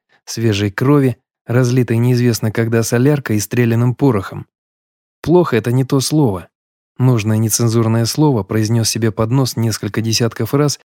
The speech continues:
пока вытаскивал жандарма из щели, в которую он забился. Тварь достала его всего лишь один раз. Икра совсем ещё молодого парня была развалена вдоль до кости. Что делать с такой раной, я не представлял.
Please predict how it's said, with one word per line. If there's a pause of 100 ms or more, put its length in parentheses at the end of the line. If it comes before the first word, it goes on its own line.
(320)
пока
вытаскивал
жандарма
из
щели, (220)
в
которую
он
забился. (600)
Тварь
достала
его
всего
лишь
один
раз. (580)
Икра
совсем
ещё
молодого
парня (360)
была
развалена
вдоль
до
кости. (720)
Что
делать
с
такой
раной,
я
не
представлял.